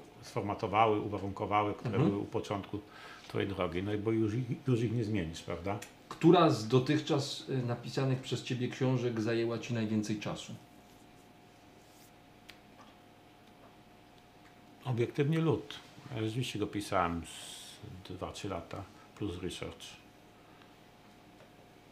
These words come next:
Speaker 2: Ile?
Speaker 1: Dwa, trzy lata plus,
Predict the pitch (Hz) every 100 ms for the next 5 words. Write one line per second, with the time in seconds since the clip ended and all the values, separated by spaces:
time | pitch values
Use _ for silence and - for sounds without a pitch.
0 | - - - - - - - - - 165
1 | 139 220 - - 127 107 107 - 104 101
2 | 101 104